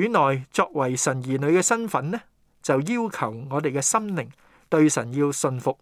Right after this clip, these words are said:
同埋委身，去遵行神嘅旨意。馬太福音二十二章二十三節到三十三節呢一段，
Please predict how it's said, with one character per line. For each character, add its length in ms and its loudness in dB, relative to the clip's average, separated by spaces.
同 160 -12
埋 240 -12
委 220 -8
身， 300 0
去 220 4
遵 300 -2
行 280 -8
神 200 -2
嘅 200 -4
旨 220 -6
意。 420 -6
馬 160 4
太 160 2
福 180 -4
音 100 4
二 360 -4
十 120 -2
二 280 -8
章 320 -2
二 80 -4
十 220 2
三 320 0
節 120 0
到 200 0
三 340 -2
十 160 -2
三 320 0
節 180 -6
呢 100 -6
一 40 -2
段， 240 -10